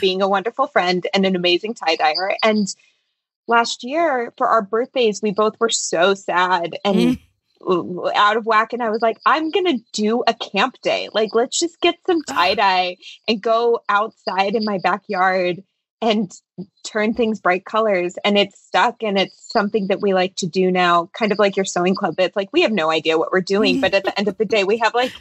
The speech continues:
Speaker 1: a beautiful thing that I, that would delight a five-year-old, which is all I really aspire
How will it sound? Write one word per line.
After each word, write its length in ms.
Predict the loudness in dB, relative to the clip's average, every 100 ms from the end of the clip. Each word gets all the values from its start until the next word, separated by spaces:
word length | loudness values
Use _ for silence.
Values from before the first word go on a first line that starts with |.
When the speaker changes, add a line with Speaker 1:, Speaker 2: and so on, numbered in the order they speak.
| -10 -10 -10 -4
Speaker 1:
a 100 | -4 -2
beautiful 640 | 0 2 0 -2 -4 -4 0
thing 440 | 0 0 -2 -4
that 200 | 0 0 -2 -6 -4 0 0 -2 0
I, 260 | 0 2 -2 _ _ -8 -8 _ _ -6
that 200 | -4 -2
would 120 | 0
delight 360 | 0 2 0 -2
a 40 |
five-year-old, 680 | -2 0 0 -2 -2 -6 -8 -2
which 200 | -2 0
is 120 | 0
all 180 | 2 0
I 100 | -2
really 360 | -2 0 0
aspire 480 | -2 -2 -2 0